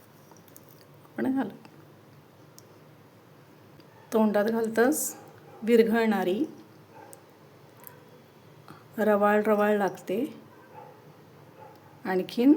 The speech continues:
क्रंची म्हणजे कुरकुरीत अशी आपली ही बेसनची बर्फी तयार झालेली आहे. प्रेस करून घ्यायचं, म्हणजे ते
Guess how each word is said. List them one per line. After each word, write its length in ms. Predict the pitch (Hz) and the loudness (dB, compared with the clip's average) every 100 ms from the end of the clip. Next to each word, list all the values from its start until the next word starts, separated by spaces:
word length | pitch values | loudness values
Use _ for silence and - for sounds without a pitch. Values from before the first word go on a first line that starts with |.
| - - - - - - - - | 2 -10 -20 -20 -20 -20 -20 -10
क्रंची 460 | - 233 202 - 165 | 2 4 4 -2 -4
म्हणजे 280 | 160 214 254 | -4 -2 -2
कुरकुरीत 640 | 277 285 220 185 160 151 - - - - - | 0 0 2 0 -2 -4 -14 -20 -20 -20 -12
अशी 240 | 196 - | -10 -4
आपली 260 | 202 202 214 | -4 -4 -4
ही 220 | 208 262 453 - - - - - - - - - | -2 -2 -2 -8 -20 -20 -20 -20 -20 -20 -16 -6
बेसनची 720 | 185 196 190 208 202 247 320 - - - - - | -2 0 0 -2 -2 0 0 -2 -16 -20 -20 -14
बर्फी 540 | 170 190 190 - 247 330 - - - - - - | 0 0 0 -2 -4 -4 -8 -20 -20 -20 -20 -6
तयार 260 | 202 185 185 | -2 0 0
झालेली 360 | 202 185 190 | -2 -2 0
आहे. 260 | 233 233 170 - - - - - - - - - - - - - - - - - - - - - - - - 190 214 - - | -2 -4 -10 -16 -20 -20 -20 -20 -20 -20 -20 -20 -20 -20 -20 -20 -20 -20 -20 -20 -20 -20 -20 -20 -20 -20 -14 -12 -12 -16 -6
प्रेस 280 | 233 233 - | -4 -4 -8
करून 340 | - 202 254 | -8 -4 -2
घ्यायचं, 380 | 294 311 - - - - - | 0 -2 -4 -12 -20 -20 -12
म्हणजे 240 | 262 196 | -8 -4
ते 100 | 208 | 0